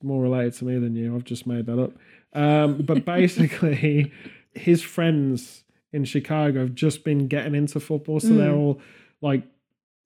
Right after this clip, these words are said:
Speaker 1: a lot of things, it's translated old. So they're into teams that used to be pretty significant,
Speaker 2: Yeah.
Speaker 1: Chelsea and all this. They're still okay teams, but they're nothing compared to what's going on currently. So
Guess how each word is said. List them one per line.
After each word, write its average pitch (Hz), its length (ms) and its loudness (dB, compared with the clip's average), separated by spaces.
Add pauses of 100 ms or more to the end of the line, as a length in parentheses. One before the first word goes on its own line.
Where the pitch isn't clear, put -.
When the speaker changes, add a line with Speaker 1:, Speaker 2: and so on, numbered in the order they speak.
(140)
Speaker 1:
a 170 80 -2
lot 147 200 4
of 160 120 2
things, 165 380 0
it's 139 200 -2
translated 151 580 0
old. 147 300 2
So - 100 -4
they're 143 200 2
into 151 240 0
teams 147 400 2
that 139 160 -2
used 143 320 2
to 143 40 -4
be 135 120 2
pretty 135 280 2
significant, 139 800 -4
Speaker 2:
Yeah. 180 60 0
Speaker 1:
Chelsea 139 400 -2
and 143 100 0
all 143 140 0
this. 151 240 -4 (400)
They're 147 280 -2
still 170 340 -2
okay 135 400 0
teams, 139 420 -2
but 131 220 -10
they're 131 100 -6
nothing 135 580 -4 (140)
compared 135 520 -2
to 127 280 -4 (640)
what's 135 180 -4
going 139 260 -2
on 127 140 -2
currently. 143 440 0
So 135 360 0